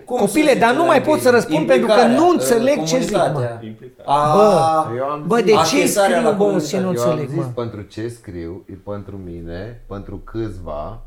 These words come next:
Speaker 4: care înțeleg și se distrează și numai pentru comentarii, dacă îți place. Cui nu-i place, nu mă interesează să scrie că nu-i place, că-l șterg.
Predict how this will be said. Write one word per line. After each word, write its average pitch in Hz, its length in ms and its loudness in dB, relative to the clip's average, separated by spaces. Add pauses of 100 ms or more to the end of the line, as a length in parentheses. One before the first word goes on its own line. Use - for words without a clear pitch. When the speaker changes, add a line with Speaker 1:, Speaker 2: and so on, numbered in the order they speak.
(300)
Speaker 4:
care 104 240 -6
înțeleg 101 300 -10
și 98 140 -14
se 101 140 -12
distrează 87 640 -12 (240)
și 117 220 -6
numai 175 280 -4
pentru 123 260 -10
comentarii, 120 760 -8
dacă 139 260 -18
îți - 100 -20
place. 143 460 -8
Cui 123 380 -10
nu-i 165 140 -6
place, 120 600 -10 (260)
nu 180 180 -14
mă 254 60 -10
interesează 185 500 -10
să 165 60 -12
scrie 180 200 -6
că 175 80 -8
nu-i 175 120 -4
place, 175 240 -10
că-l 175 140 -6
șterg. 151 360 -8